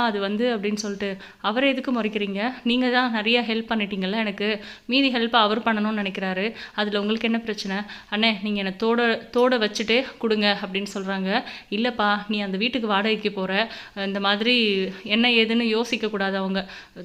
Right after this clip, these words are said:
தே-, நீ, உன்னோட சேஃப்டி தான் எனக்கு முக்கியம், நீ பத்திரமா இருந்தா போதும்" அப்படிங்கிற மாதிரி சொல்லிட்டு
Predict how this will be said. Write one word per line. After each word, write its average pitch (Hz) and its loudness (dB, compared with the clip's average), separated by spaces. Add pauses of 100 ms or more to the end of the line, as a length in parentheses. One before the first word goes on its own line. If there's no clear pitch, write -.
தே-, 208 4
நீ, 208 2
உன்னோட 208 0
சேஃப்டி 226 0
தான் 233 2
எனக்கு 202 -2
முக்கியம், 190 -4
நீ 202 -2
பத்திரமா 214 0
இருந்தா 214 0
போதும்" 202 -2
அப்படிங்கிற 190 -4
மாதிரி 202 -2
சொல்லிட்டு 190 -4